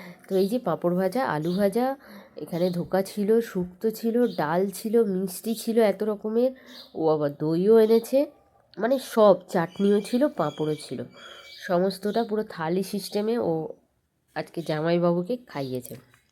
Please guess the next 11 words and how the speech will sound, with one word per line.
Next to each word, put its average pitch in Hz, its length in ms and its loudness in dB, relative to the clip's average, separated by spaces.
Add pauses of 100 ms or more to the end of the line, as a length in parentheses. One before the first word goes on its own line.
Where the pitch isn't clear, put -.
(1300)
তো 208 60 -6
সবটাই 220 500 0
ও 226 200 6
সাজিয়ে 202 560 0
গুছিয়েই 190 500 -2
জামাইবাবুকে 160 600 -2
দিয়েছে, 151 320 -8
আমি 165 220 -4
কিন্তু 190 300 -6
কোনো 196 220 -4
হেল্প 190 260 0